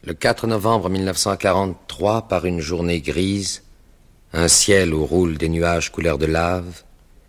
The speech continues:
un homme déjà âgé, au camp de Drancy, assiste au départ d'un convoi de déportés.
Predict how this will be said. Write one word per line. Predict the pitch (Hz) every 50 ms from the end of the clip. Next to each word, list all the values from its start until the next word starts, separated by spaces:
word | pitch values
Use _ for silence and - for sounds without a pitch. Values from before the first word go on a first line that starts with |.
| _ - - _ _ _ -
un | 82 87 92 95
homme | 104 110 110 110 107 101
déjà | 87 90 92 87 80 87 92 87 87
âgé, | 90 87 82 85 95 110 110 110 - - -
au | - 78
camp | 73 - - 98 92 90
de | 82 85
Drancy, | 78 - 82 92 92 87 - - - 110 110 104 - - - _ - - _ _ _ _ _ -
assiste | 85 90 - - 117 110 - -
au | 104 87
départ | 92 87 - 104 104 95
d'un | 80 87 87 82
convoi | - 90 90 80 80 90 92
de | 78 78
déportés. | 71 78 76 - 78 76 - - - - 62 -